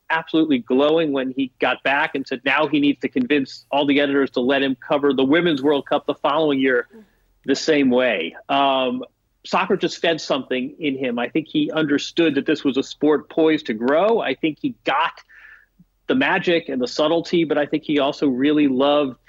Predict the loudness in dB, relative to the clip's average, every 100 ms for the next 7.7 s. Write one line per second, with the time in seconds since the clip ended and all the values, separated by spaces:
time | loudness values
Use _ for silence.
0 | -20 _ -10 -2 0 0 2 2 2 0
1 | 0 -2 -2 0 0 2 0 2 0 0
2 | 0 -2 0 0 0 -2 0 0 0 -2
3 | 0 2 0 -2 -2 -2 -2 0 -2 -6
4 | -2 -4 -4 -10 -6 -2 0 0 -2 -4
5 | -8 -6 -6 0 -2 0 -4 0 0 2
6 | -2 -2 0 2 2 2 0 -2 -6 -12
7 | -10 -2 -2 -2 -10 -8